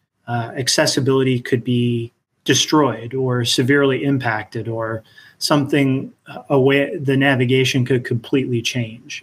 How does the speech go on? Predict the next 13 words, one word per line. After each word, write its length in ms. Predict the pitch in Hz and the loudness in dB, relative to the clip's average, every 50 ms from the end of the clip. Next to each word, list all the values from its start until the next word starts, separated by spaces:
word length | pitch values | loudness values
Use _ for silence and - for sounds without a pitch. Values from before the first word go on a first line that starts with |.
| - - | -8 -8
at 160 | 120 117 - | -8 -6 -6
times 460 | - 123 113 110 - - 98 98 - | -6 -6 -6 -6 -8 -14 -12 -10 -8
from 160 | - 143 131 | -4 -2 -2
update 360 | 120 120 120 - 123 113 - | -2 -2 -4 -6 -8 -10 -10
to 100 | - 135 | -10 -12
update. 400 | 127 123 117 - 135 - 180 196 - _ | -12 -12 -10 -10 -10 -10 -10 -12 -8 _
And 120 | 156 151 151 | 2 2 4
I, 100 | 147 147 | 4 2
I 220 | 147 - 151 143 | 2 2 2 4
actually 320 | 139 139 139 - - 202 190 | 4 4 4 4 4 4 4
<laughs> 140 | 185 - | 4 4
remember 320 | 202 202 185 175 151 165 - | 4 4 4 6 4 4 4
Facebook, 580 | - - 190 208 202 202 - 143 117 104 - | 4 4 4 4 2 0 -2 -2 -2 -4 -6